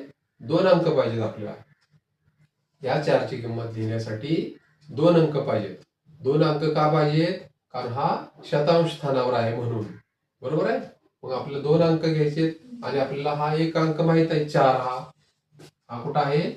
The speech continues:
शतांश स्थानावर आहे हा चार अंक. मग इथं काय लिहायचं? शून्य लिहायचं आपण. इथं काय लिहायचं आहे?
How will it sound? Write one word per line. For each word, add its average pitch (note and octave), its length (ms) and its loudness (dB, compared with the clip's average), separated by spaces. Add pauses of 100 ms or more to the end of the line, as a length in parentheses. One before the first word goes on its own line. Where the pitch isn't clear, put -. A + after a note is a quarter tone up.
(380)
शतांश D3+ 340 0
स्थानावर C#3+ 400 -2
आहे C3 140 -4
हा B2 160 -6
चार - 280 -2
अंक. A#2+ 280 -6
मग A#2 220 -6
इथं B2 160 -8
काय C3 160 0
लिहायचं? B2 420 -4 (200)
शून्य C3+ 420 -4
लिहायचं G2+ 320 -10
आपण. - 200 -20 (800)
इथं - 160 -14
काय A2+ 180 -6
लिहायचं A2 280 -6
आहे? C3 320 -4